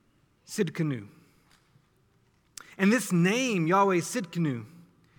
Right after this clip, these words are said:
it communicates the fact that God is our Savior. Now, before we go any further, it might be beneficial for us to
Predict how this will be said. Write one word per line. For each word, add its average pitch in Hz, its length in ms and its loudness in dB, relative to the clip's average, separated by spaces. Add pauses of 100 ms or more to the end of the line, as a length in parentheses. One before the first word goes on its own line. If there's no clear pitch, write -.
(240)
it 240 160 -4
communicates 214 920 0 (500)
the 156 80 -10
fact 214 600 -2
that 165 320 -4
God 233 640 8 (920)
is 214 480 2
our 170 380 0
Savior. 113 920 -8 (1800)
Now, 190 200 8
before 185 340 -2
we 277 80 4
go 240 120 12
any 214 140 8
further, 220 340 8
it 202 80 4
might 226 220 8
be 214 100 0
beneficial 196 500 2
for 196 220 0
us - 140 -2
to 180 180 0